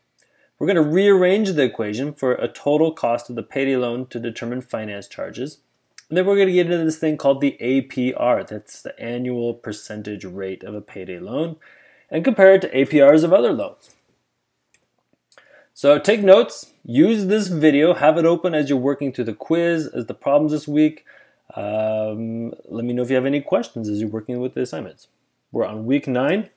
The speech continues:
We're three quarters of the way through the first semester. All right, here's the scenario. What would you do? Your car that you rely on for work breaks down. Bummer.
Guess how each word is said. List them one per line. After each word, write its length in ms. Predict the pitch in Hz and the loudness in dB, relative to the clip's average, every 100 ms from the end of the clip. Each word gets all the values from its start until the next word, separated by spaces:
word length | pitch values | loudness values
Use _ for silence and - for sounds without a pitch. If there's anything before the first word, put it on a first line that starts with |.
| _ _ | _ _
We're 380 | 123 110 107 - _ _ _ | 0 0 -2 -8 _ _ _
three 140 | - 180 | -2 0
quarters 380 | 156 156 165 | 6 6 4
of 60 | 170 | 0
the 100 | 160 | 0
way 240 | 110 110 | 0 0
through 300 | 135 - 107 | -2 -6 -6
the 140 | 110 113 | -6 -10
first 380 | - 87 101 - | -10 -14 -14 -16
semester. 560 | 104 90 85 - - _ _ _ _ _ _ _ _ _ _ _ _ _ _ _ - | -16 -14 -16 -20 -20 _ _ _ _ _ _ _ _ _ _ _ _ _ _ _ 0
All 80 | 202 | 6
right, 100 | 185 | 8
here's 200 | 202 254 | 6 4
the 80 | 220 | 0
scenario. 580 | 202 180 175 160 120 95 | 0 4 4 4 2 0
What 300 | 123 233 226 | 0 2 2
would 180 | 202 | 0
you 160 | 165 170 | 2 0
do? 300 | 131 123 104 _ _ _ _ _ - _ _ _ _ - | 0 -2 -4 _ _ _ _ _ -20 _ _ _ _ 0
Your 200 | 135 220 | 2 2
car 640 | - - 151 95 120 185 _ - | 2 4 6 6 2 -4 _ -6
that 100 | 123 | -2
you 160 | 135 | 2
rely 380 | 202 214 180 180 | 4 6 6 4
on 180 | 180 170 | 2 0
for 220 | - 135 | 0 0
work 500 | 127 180 127 127 - _ | 4 4 4 2 -4 _
breaks 420 | - 110 131 - - | -8 -6 -6 -8 -12
down. 560 | 98 107 120 101 82 _ _ _ _ _ | -10 -8 -6 -8 -10 _ _ _ _ _
Bummer. 580 | - 101 98 92 90 - | -12 -10 -8 -10 -12 -16